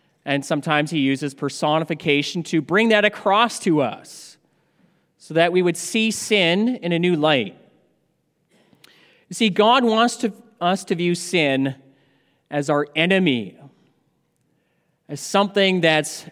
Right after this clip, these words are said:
actively hostile towards us and is fighting against us. You see this, for example, in First Peter two, verse eleven, which warns us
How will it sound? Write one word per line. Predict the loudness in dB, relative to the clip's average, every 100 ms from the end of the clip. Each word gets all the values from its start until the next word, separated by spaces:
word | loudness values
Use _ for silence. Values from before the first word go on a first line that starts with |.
| -2
actively | 0 0 0 0 0
hostile | 0 0 2 2 -2 0 2 4 2
towards | -2 -4 0 2 2 0 -4
us | -6 -12 -20 -20 -20 _ _ _ _ _ _ -10
and | -6
is | -6
fighting | -8 -2 0 2 2 0 -2 -6
against | -8 -4 -4 -4 -12
us. | -16 _ -20 -20 -20 _ _ _ _ _ _ _ _ -10
You | -6
see | 0 2
this, | 2 2
for | 0
example, | 0 2 2 2 -2
in | 0
First | -2 -2 -2
Peter | -4 -4
two, | 0 2 2
verse | -2 -4
eleven, | 0 0 2 -2
which | -4 -6
warns | -2 0 0
us | 0 -4 -6 -20